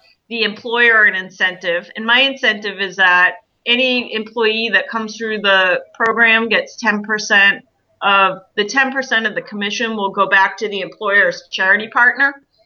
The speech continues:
So, and many of these employers have their own foundations. So writing a check back to their charity foundation, um, when they come through. And then I have a whole marketing platform, which is, um,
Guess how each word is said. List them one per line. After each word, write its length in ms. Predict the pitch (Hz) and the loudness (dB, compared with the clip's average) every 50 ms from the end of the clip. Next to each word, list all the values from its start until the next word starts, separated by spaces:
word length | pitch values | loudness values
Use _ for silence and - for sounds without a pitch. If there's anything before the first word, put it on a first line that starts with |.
| _ _ _ _ _ _ - | _ _ _ _ _ _ -8
So, 560 | - 226 214 202 202 202 196 196 196 202 202 202 | -2 2 4 4 4 4 2 2 0 -4 -6 -4
and 160 | 226 226 233 | -4 0 0
many 240 | 233 240 254 247 233 | 0 2 2 2 2
of 80 | 208 | 0
these 200 | 208 220 214 190 | -2 -6 -8 -8
employers 500 | 208 208 208 - 208 196 196 190 190 190 208 | -8 -10 -8 -6 -2 2 2 2 2 2 2
have 180 | 202 190 180 | 0 0 0
their 160 | 180 180 - | -2 -4 -4
own 180 | 190 190 190 - | -4 -6 -8 -6
foundations. 800 | - 190 185 180 175 185 185 185 185 - 226 - 143 165 - - | -2 -2 -2 -2 -2 -4 -8 -8 -8 -10 -10 -10 -12 -14 -14 -6
So 360 | - 208 196 190 185 180 180 - - _ _ _ - | 0 2 2 2 2 2 -2 -4 -10 _ _ _ 0
writing 300 | 208 214 220 226 226 214 | 0 2 2 0 -2 -4
a 80 | 208 | -6
check 300 | 208 - 233 220 220 - | -4 -2 -2 -2 0 0
back 260 | 220 208 202 208 208 - | 2 2 2 2 0 -6
to 120 | - 226 | -10 -8
their 420 | 185 196 185 185 185 180 175 180 - _ _ _ | -4 -2 0 0 0 0 -2 -4 -10 _ _ _
charity 440 | _ - 254 226 214 220 220 220 220 | _ -2 2 4 4 4 4 2 -2
foundation, 880 | 220 - 220 214 208 208 202 208 208 208 202 - 220 208 202 214 208 - _ _ _ _ _ _ _ _ - - | -4 -2 -2 -2 -2 -2 -4 -4 -4 -4 -4 -4 -6 -6 -6 -8 -12 -16 _ _ _ _ _ _ _ _ -2 0
um, 520 | 196 196 190 180 180 175 175 175 175 - - | 2 4 4 4 2 0 -2 -8 -12 -10 -6
when 180 | 220 214 214 | -6 -4 -2
they 120 | 202 196 196 | -2 -4 -4
come 320 | - 240 226 208 208 208 | -4 -4 -6 -6 -6 -8
through. 360 | 208 208 214 214 226 226 226 | -2 0 2 4 4 2 2
And 160 | - 226 226 | 0 -2 0
then 140 | 220 226 220 | 2 2 4
I 20 | 226 | 4
have 140 | 220 208 | 2 2
a 80 | 214 214 | 0 -2
whole 200 | 208 254 247 240 | -2 -2 -4 -4
marketing 540 | 220 208 202 208 208 208 220 202 196 196 196 | -2 0 0 0 0 -2 -6 -8 -8 -12 -12
platform, 680 | - 196 180 175 180 - - 190 175 170 165 180 185 | -6 -2 -2 0 -2 -2 -6 -10 -10 -10 -10 -10 -10
which 240 | 190 196 190 - 208 | -10 -10 -10 -8 -6
is, 540 | 202 196 185 190 190 190 185 185 - - _ _ _ _ _ _ _ - 190 | -4 -2 -2 0 0 -2 -2 -4 -10 -18 _ _ _ _ _ _ _ -2 0
um, 600 | 208 202 196 190 180 180 170 139 165 175 175 - | 2 2 4 2 2 0 -2 -4 -8 -12 -16 -20